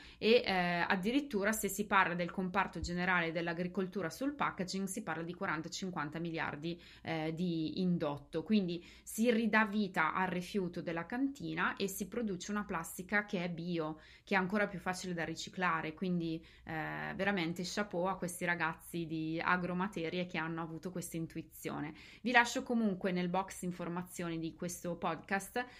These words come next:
l'articolo mio, eh, che racconta questi Green Leaders e tutti i link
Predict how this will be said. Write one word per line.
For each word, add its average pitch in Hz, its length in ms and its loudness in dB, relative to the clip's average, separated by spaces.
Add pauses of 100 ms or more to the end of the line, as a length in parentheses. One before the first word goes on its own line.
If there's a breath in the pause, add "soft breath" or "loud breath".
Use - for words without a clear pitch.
(140)
l'articolo 202 760 2
mio, 170 500 0
eh, 160 220 -2
che 170 340 -4
racconta 160 540 -4
questi 170 300 -8
Green 214 300 2
Leaders 175 440 0
e 214 140 0
tutti 214 340 2
i 220 60 4
link 180 480 0